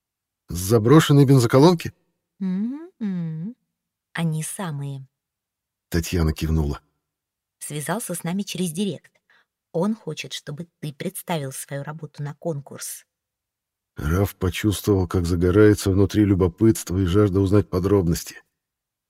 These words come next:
Speaker 1: Придвинулся ближе к менеджеру проектов и администратору Горацию. «Покажи письмо».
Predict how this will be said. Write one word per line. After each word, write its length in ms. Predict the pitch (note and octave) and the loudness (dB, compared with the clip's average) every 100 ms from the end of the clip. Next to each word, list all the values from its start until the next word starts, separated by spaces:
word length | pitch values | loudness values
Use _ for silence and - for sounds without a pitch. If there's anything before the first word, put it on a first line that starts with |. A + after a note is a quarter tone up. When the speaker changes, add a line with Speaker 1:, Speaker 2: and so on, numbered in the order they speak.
| _ _ | _ _
Speaker 1:
Придвинулся 580 | - D2 D2+ F#2+ F#2+ - | -6 -2 2 2 2 0
ближе 340 | E2 G2+ A2 G2 | 0 4 4 2
к 60 | |
менеджеру 460 | G#2 G#2+ G2+ F#2+ F2 | 4 4 4 2 0
проектов 580 | - G2 A#2 - - - | 2 4 4 0 -6 -4
и 40 | |
администратору 760 | F2+ G2 G2 - G2 F#2+ F2+ | 0 0 0 2 2 2 2
Горацию. 500 | F2 F#2 G2+ - D2+ - _ _ _ _ _ _ _ _ | 2 4 2 0 -8 -12 _ _ _ _ _ _ _ _
«Покажи 360 | - A2 C#3 C#3 | -4 2 4 4
письмо». 360 | A2 - F#2 | 0 -2 -4